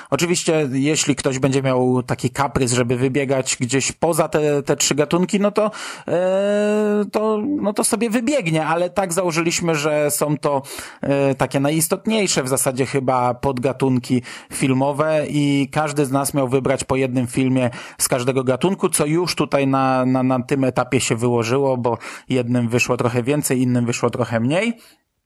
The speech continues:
Ja przyznam, że, e, miałem problem z, e, wybraniem, e, to znaczy, jakimi kategoriami mam się, e, kierować, bo ja uwielbiam slasher, no i od tego zacząłem, od przejrzenia wszelkich topek, wszelkich zestawień slasherowych w internecie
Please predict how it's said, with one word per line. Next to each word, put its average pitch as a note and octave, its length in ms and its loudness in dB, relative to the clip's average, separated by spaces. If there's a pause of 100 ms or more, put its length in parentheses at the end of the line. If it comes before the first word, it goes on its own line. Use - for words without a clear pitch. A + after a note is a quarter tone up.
(480)
Ja D3+ 160 0
przyznam, E3+ 480 0
że, D3 280 0 (340)
e, C3+ 340 2
miałem D#3+ 260 2
problem C#3 440 2
z, A2 120 -2
e, A#2+ 400 2
wybraniem, B2 720 2
e, A#2+ 40 0 (540)
to - 60 -10
znaczy, D3+ 300 0
jakimi E3+ 380 0
kategoriami E3+ 640 0
mam B2 160 2
się, A#2+ 260 0 (320)
e, B2+ 200 0
kierować, B2 540 0
bo C#3+ 340 2 (320)
ja D3+ 300 0
uwielbiam D3+ 520 4
slasher, D3+ 440 2
no C#3+ 80 2
i C#3+ 100 2
od C#3+ 160 -2
tego D#3+ 220 2
zacząłem, C#3 480 2
od A#2+ 100 -2
przejrzenia C#3 680 2
wszelkich C#3 560 0
topek, D3 500 -2
wszelkich C3 420 0
zestawień C3+ 480 2
slasherowych C3 680 0
w B2 40 -4
internecie B2+ 600 0